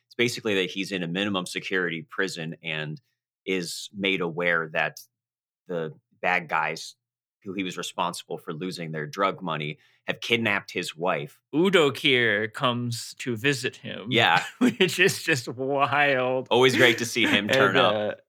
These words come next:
Speaker 2: yeah, they have a evil Asian s-,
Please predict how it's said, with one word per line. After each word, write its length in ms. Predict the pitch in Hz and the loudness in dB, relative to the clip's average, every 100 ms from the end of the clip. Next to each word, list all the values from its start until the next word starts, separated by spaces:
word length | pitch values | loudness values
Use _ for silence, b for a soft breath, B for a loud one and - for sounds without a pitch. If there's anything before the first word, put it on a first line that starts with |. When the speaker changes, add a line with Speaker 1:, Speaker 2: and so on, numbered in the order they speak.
| - | -4
Speaker 2:
yeah, 200 | 151 127 | 0 2
they 180 | 139 | 2
have 340 | 143 139 139 131 - | 2 4 2 -2 -2
a 480 | 131 123 123 117 - _ _ _ - | 0 2 0 -2 -6 _ _ _ -2
evil 500 | 165 226 208 214 196 147 | 4 6 6 4 4 4
Asian 840 | 170 180 180 180 170 165 160 143 _ | 4 4 4 0 2 0 -2 -6 _
s-, 160 | - - | -16 -16